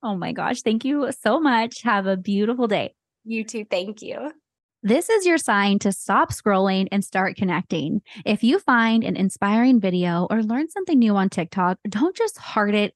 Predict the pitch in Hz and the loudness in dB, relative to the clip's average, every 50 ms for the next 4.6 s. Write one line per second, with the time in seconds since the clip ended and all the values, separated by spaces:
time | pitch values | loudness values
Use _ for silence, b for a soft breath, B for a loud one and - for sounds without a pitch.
0 | _ - 196 196 190 - - 175 156 156 - 139 147 - _ _ _ _ _ _ | _ 0 0 0 0 -2 -2 -4 -4 -4 -4 -6 -8 -8 _ _ _ _ _ _
1 | _ - 196 180 240 339 403 359 277 202 190 196 - - - 226 226 202 226 233 | _ -2 0 4 4 4 6 4 4 4 2 2 0 -2 -2 0 2 2 2 0
2 | - - - 247 285 330 - - 247 233 - - 208 190 185 190 185 - - 196 | 0 0 0 2 2 2 2 0 -2 -2 -2 -2 -2 0 0 0 -2 -4 -2 -4
3 | 190 190 185 180 185 - 202 196 - - - 214 220 214 - 220 208 214 208 - | -2 -2 -2 -4 -4 -4 -4 -6 -4 -2 0 0 2 2 4 2 2 2 2 0
4 | 214 185 160 180 - - - - - - - - | 0 2 2 0 -2 -4 -4 -2 -2 -2 -4 -6